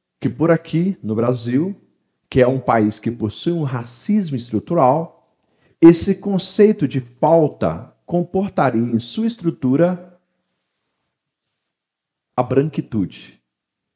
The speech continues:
que no caso seria o quê? A falta que fazem as pessoas negras. Eu tenho aqui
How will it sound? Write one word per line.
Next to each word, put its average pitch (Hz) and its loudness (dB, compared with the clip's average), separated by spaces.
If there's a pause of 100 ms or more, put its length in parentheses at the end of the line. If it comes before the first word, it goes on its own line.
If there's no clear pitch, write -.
(200)
que 247 0
no 262 0
caso 156 2
seria 170 0
o 170 2
quê? 101 -2 (240)
A - -8
falta 131 -2
que 185 -6
fazem 123 -2
as 127 -12
pessoas 110 -4
negras. 87 -6 (1700)
Eu 117 -2
tenho 104 -2
aqui 113 -4